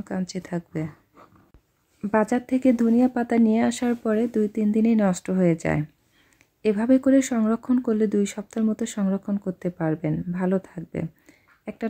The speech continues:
টিস্যু নিয়ে টাইট করে পেঁচিয়ে নিচ্ছি। এরপরে দুই সাইডের মুখটা ভালো করে পেঁচিয়ে নেব। আমি টিস্যুতে করে রাখছি, আপনারা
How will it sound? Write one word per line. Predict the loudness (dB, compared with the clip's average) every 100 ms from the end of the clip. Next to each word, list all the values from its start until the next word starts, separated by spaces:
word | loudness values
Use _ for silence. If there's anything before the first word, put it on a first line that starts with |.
| -6
টিস্যু | -8 -4 2
নিয়ে | 2 2 0
টাইট | -2 -4 -4
করে | -4 -4
পেঁচিয়ে | -2 -2 -4 -2 0
নিচ্ছি। | 0 0 -4 -4 -4 -4 _ _ _ _ _ -8
এরপরে | -6 -6 -4 -4
দুই | -2 -2 -4
সাইডের | -6 -6 -2 -2
মুখটা | -4 -4 -6
ভালো | -4 -4 -4
করে | -4 -4
পেঁচিয়ে | -2 -4 -4 -4 0
নেব। | 0 0 -2 -6 -8 _ _ -20 _ _ -4
আমি | 4 4
টিস্যুতে | 4 0 0 0
করে | 2 4 4 4
রাখছি, | 2 -2 -8 -10 -8
আপনারা | -6 -4